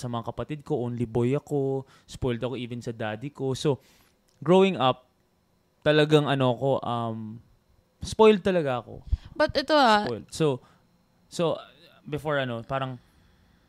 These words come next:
Speaker 1: she has, she had to accept na, spoiled talaga tong boyfriend ko.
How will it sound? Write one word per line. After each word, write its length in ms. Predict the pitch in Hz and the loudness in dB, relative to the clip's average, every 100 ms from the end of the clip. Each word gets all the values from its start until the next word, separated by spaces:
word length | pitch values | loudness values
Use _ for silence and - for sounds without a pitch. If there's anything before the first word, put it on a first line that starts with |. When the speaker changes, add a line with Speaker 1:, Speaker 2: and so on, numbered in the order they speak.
| _ _ | _ _
Speaker 1:
she 320 | - 190 190 | -8 -2 2
has, 360 | 170 165 139 - - | 6 4 2 -10 -16
she 200 | - 160 | -2 4
had 260 | 160 143 156 | 4 2 -2
to 60 | |
accept 480 | 135 - 143 131 - | -4 -4 -6 -6 -10
na, 240 | 127 120 - - _ | -10 -10 -14 -20 _
spoiled 480 | - - - 127 - | -18 -12 -6 -6 -6
talaga 320 | 117 117 113 | -12 -10 -10
tong 160 | 120 117 | -10 -8
boyfriend 560 | 113 110 117 107 107 | -8 -10 -12 -12 -14
ko. 160 | 135 | -18